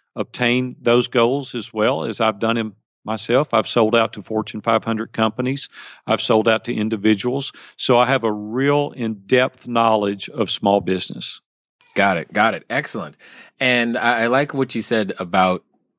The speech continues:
Speaker 2: you know, no-, nothing being wrong with being, uh, an, an employee. And I, I just, it just took me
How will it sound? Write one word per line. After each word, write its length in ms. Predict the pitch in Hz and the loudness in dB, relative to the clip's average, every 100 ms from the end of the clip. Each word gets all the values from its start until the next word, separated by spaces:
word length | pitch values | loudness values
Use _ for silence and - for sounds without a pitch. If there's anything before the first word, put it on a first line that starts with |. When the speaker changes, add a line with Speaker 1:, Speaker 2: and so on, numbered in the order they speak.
| _ - | _ -12
Speaker 2:
you 160 | 90 | -10
know, 260 | 82 78 78 | -8 -8 -6
no-, 220 | 98 107 | 0 0
nothing 380 | 98 98 101 104 | 0 0 0 0
being 160 | 92 90 | -2 -2
wrong 260 | 87 90 | 0 -2
with 180 | 85 87 | -4 -8
being, 340 | 87 85 82 80 - | -8 -6 -8 -12 -14
uh, 200 | - 80 80 | -16 -14 -10
an, 120 | 90 | -6
an 320 | 90 92 92 | -4 -2 -2
employee. 500 | 95 110 104 101 78 | -2 0 2 2 0
And 100 | 80 | 0
I, 180 | 92 107 | 0 2
I 60 | |
just, 320 | 113 123 - 123 | 0 -2 -2 -4
it 160 | 113 | -2
just 240 | - 139 - | -6 -6 -2
took 200 | 143 127 | -4 0
me 400 | 127 123 101 | 4 4 4